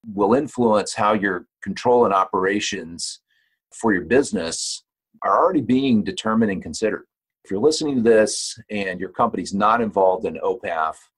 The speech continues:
your active involvement and participation is actually gonna ensure that your own perspectives, your own specific industry needs are part of this next gen process system thinking. And so if you wanna get your input to be considered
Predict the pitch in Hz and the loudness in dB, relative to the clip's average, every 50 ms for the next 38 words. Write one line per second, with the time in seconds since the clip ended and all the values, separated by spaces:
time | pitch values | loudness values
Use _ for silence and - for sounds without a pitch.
0 | _ _ _ _ _ _ 110 101 95 90 - - 107 117 - - 123 95 98 95 | _ _ _ _ _ _ -8 -6 -6 -4 0 0 2 0 0 0 -2 -4 -4 -2
1 | 92 95 92 92 92 92 95 90 85 - - - 90 90 82 80 82 80 80 80 | 0 2 4 4 2 2 -2 -6 -8 -10 -12 -14 -12 -10 -8 -8 -8 -8 -10 -14
2 | 78 - _ _ - 95 90 - 98 92 - 95 - - 95 95 98 - - - | -18 -20 _ _ -14 -12 -10 -8 -8 -8 -8 -10 -8 -4 -4 -2 -2 -4 -8 -10
3 | 85 76 78 76 - - - - - _ _ _ - 95 87 87 101 104 117 - | -12 -12 -12 -14 -16 -16 -20 -20 -20 _ _ _ -20 -16 -6 -2 0 0 0 -2
4 | - 104 90 85 87 82 78 78 - - - 107 104 110 101 82 78 82 87 - | -4 -8 -8 -8 -8 -8 -8 -8 -8 -8 -6 -2 0 2 2 2 2 0 -4 -6
5 | _ _ _ _ _ _ _ _ _ _ - - 80 - - _ 80 78 85 87 | _ _ _ _ _ _ _ _ _ _ -8 -6 -6 -6 -8 _ -18 -14 -8 -4
6 | 92 92 98 107 143 160 147 - 127 107 - - - 87 80 - - 98 104 113 | 0 4 4 4 4 4 2 0 -2 -2 -4 -4 -4 -4 -4 -2 -2 -2 -2 -2
7 | 110 - 82 82 90 92 95 95 92 82 - - - - - - - - - 107 | -4 -6 -8 -6 -4 -2 -2 -2 -4 -6 -8 -10 -12 -12 -12 -12 -10 -4 -2 -2
8 | 101 - 101 95 90 - 104 98 101 95 - - 90 85 78 80 82 80 80 80 | -2 0 -2 -4 -4 -2 -4 -4 -4 -4 -6 -8 -8 -10 -10 -10 -10 -10 -10 -12
9 | 78 73 - - - - _ _ _ _ _ _ _ - 90 90 - - _ - | -12 -12 -12 -14 -14 -16 _ _ _ _ _ _ _ -2 -2 -2 -2 -4 _ -4
10 | - 110 107 107 104 98 - 87 90 82 - - 101 92 90 - - - - 95 | 0 2 4 4 4 2 0 -2 -4 -4 -4 -4 -6 -6 -6 -6 -8 -10 -8 -8
11 | 82 76 - - 82 78 78 - - 76 - - - 80 - - - 73 67 64 | -8 -8 -4 -2 0 0 0 -2 -6 -10 -10 -10 -10 -10 -12 -12 -12 -14 -14 -14
12 | - - 98 90 - - - - - - _ _ _ _ - - - - - - | -12 -10 -10 -10 -10 -12 -16 -18 -20 -20 _ _ _ _ -20 -20 -20 -20 -20 -20
13 | _ _ _ - 95 87 - - 123 113 107 101 98 - - 110 101 117 123 131 | _ _ _ -14 -10 -6 2 4 6 6 6 4 2 0 -2 0 2 2 2 2
14 | 117 117 117 110 113 - - 113 127 135 135 131 - 131 117 - 110 95 110 110 | 2 2 2 2 2 2 2 2 4 4 2 0 0 0 0 0 0 0 0 0
15 | - 101 90 - - 113 113 127 147 160 156 | -2 -4 -6 -2 0 2 2 2 0 -4 -8